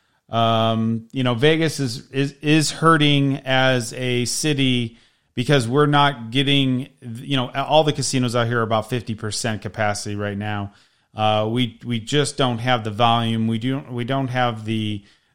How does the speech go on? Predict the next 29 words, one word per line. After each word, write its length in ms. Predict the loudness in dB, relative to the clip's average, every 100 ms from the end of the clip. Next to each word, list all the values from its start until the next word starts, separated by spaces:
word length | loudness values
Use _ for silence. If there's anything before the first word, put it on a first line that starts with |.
| _
the 120 | -6
conventions 680 | -2 2 2 2 2 0 0
going 380 | -2 -2 -2 -2
on. 260 | -2 -2
Obviously, 520 | -2 -2 -2 -4 -4
that 180 | -4 -4
stuff 240 | -4 -4 -4
is 80 |
still 200 | -6 -6
shut 300 | -4 -4 -4
down. 400 | -4 -6 -6 -10 -14 _ _ _
So, 680 | -2 2 2 2 -2 -6 -10
you 140 | -6 -2
know, 320 | -2 -4 -10 _ _
it, 240 | -10 -4
it 60 | -4
just, 420 | 0 0 0 -8
you 100 | -4
know, 220 | -4 -6 -12 _ _ -6
did, 320 | -6 -6 -4
was 240 | -2 0
Vegas 540 | 0 2 2 2 0 -4
punished 640 | 0 2 2 0 -6 -12 -18 _ _ _ _
for 800 | _ 4 6 8 8 6 4 0
having 420 | -2 2 4 2 0
two 320 | 0 2 0 -4
people 560 | -4 -2 0 2 2 0
having 400 | 2 2 2 -4
covid? 480 | -2 -2 -2 -4